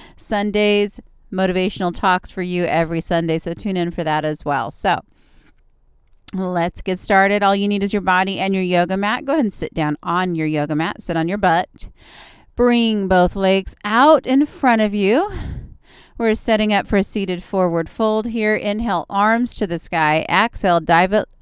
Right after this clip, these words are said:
over your legs and just settle in. Don't worry about how far you go here. All right, maybe even close your eyes if you like. And just feel what there is to feel.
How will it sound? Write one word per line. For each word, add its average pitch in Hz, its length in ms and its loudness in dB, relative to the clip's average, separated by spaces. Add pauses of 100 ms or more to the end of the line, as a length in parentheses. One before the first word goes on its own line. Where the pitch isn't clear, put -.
over 214 400 6
your 226 220 2
legs 165 640 2
and 220 360 -2
just 160 460 0 (560)
settle - 540 -6
in. 175 260 -14 (880)
Don't 180 160 -4
worry 208 240 2
about 190 240 0
how 190 160 0
far 170 240 0
you 160 140 -2
go 196 260 4
here. 196 600 0 (1000)
All 175 140 -2
right, 185 200 0
maybe 190 280 -2
even 202 240 -4
close 180 260 0
your 160 140 0
eyes 170 280 0
if 202 160 -8
you 233 200 -2
like. 147 640 -4 (1120)
And 226 180 -2
just 233 460 0
feel 269 380 0
what 262 140 2
there 233 140 2
is 233 120 0
to 226 100 -6
feel. - 460 -8